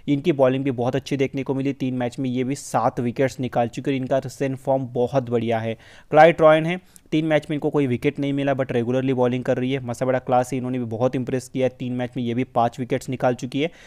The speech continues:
सुनील उसको भी कोई विकेट नहीं मिला है तीनों मैचेस में। तो अब तक सारे के सारे विकेट साउथ अफ्रीका की ओर से पेसर्स ने ही निकाले हैं, एक भी विकेट अब तक स्पिनर को मिला नहीं, because ये टीम ना heavily पेसर्स पे रिलाई करती है, स्पिनर्स पे नहीं। हाँ, इनके पास ठीक ठाक स्पिनर्स है,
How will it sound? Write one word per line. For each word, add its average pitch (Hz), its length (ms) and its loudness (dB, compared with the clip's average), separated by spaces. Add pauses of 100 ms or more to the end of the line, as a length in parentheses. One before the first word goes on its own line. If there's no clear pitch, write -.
(120)
सुनील 180 320 2
उसको 170 200 -2
भी 170 100 2
कोई 156 220 2
विकेट 147 320 0
नहीं 139 140 0
मिला 139 160 4
है 139 40 2
तीनों 120 240 -4
मैचेस 113 340 -6
में। 120 80 -6
तो 131 80 2
अब - 120 -4
तक 147 180 -4
सारे 131 340 2
के 165 120 -4
सारे 135 320 0
विकेट 135 280 -4
साउथ 123 260 -4
अफ्रीका 127 280 -2
की - 140 -6
ओर 123 160 0
से 196 220 -2 (360)
पेसर्स 147 500 2
ने 143 160 0
ही 151 200 0
निकाले 123 400 2
हैं, 147 240 0 (100)
एक 147 200 0
भी 160 100 2
विकेट 147 220 0
अब 131 120 -6
तक 143 100 0
स्पिनर 123 320 -4
को 143 120 -4
मिला 117 360 0
नहीं, 113 200 -4
because 123 300 -4
ये 131 140 0
टीम 131 200 -4
ना 143 180 -4
heavily 135 400 0 (320)
पेसर्स 147 380 2
पे 165 140 2
रिलाई 127 240 4
करती 123 260 -2
है, 151 40 0
स्पिनर्स 120 400 -4
पे 135 140 -4
नहीं। 117 280 -4
हाँ, 127 220 -2
इनके 143 220 -2
पास 151 180 2
ठीक 143 200 -4
ठाक 151 140 4
स्पिनर्स 143 400 -2
है, 220 100 -2